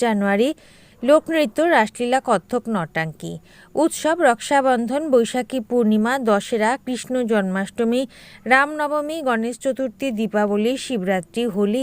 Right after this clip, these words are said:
ইত্যাদি। কারেন্ট অ্যাফেয়ার্স দেখে নাও। স্বরাষ্ট্র সচিব নিযুক্ত হয়েছেন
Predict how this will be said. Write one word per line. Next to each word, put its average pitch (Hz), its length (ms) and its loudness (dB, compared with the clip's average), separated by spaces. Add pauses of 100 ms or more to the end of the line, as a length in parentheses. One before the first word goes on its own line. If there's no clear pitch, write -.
ইত্যাদি। 160 400 -6 (540)
কারেন্ট 285 320 2
অ্যাফেয়ার্স 320 360 2 (100)
দেখে 277 240 0
নাও। 311 120 0 (400)
স্বরাষ্ট্র 277 380 2 (100)
সচিব 302 300 -2 (120)
নিযুক্ত 269 340 -4
হয়েছেন 277 400 2